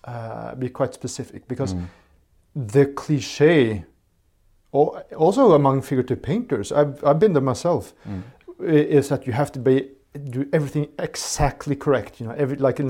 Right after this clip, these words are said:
Speaker 1: naturalistic
Speaker 2: Yeah,
Speaker 1: or
Speaker 2: that's
Speaker 1: photographic,
Speaker 2: interesting,
Speaker 1: right?
Speaker 2: yeah.
Speaker 1: Uh, because that's sort of the opposite of the
Speaker 2: Mm.
Speaker 1: art, uh, thing. It's, it's
Speaker 2: Mm.
Speaker 1: easy to fall into that. Well, they
Speaker 2: Yeah.
Speaker 1: are the bad modernists, and they, they are, they don't know how to paint. But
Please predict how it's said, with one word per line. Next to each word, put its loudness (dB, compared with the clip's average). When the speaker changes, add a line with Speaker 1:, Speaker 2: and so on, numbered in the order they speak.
Speaker 1:
naturalistic 2
Speaker 2:
Yeah, 8
Speaker 1:
or 6
Speaker 2:
that's 0
Speaker 1:
photographic, 6
Speaker 2:
interesting, 0
Speaker 1:
right? 0
Speaker 2:
yeah. -2
Speaker 1:
Uh, 6
because 0
that's 4
sort 4
of 2
the 2
opposite 4
of 4
the 6
Speaker 2:
Mm. 10
Speaker 1:
art, 2
uh, 6
thing. -2
It's, 4
it's 0
Speaker 2:
Mm. 2
Speaker 1:
easy 0
to -4
fall 4
into 2
that. 4
Well, 6
they 6
Speaker 2:
Yeah. 8
Speaker 1:
are 6
the 4
bad 4
modernists, 2
and -2
they, 4
they 4
are, 6
they 2
don't -4
know -4
how -2
to -6
paint. -6
But -4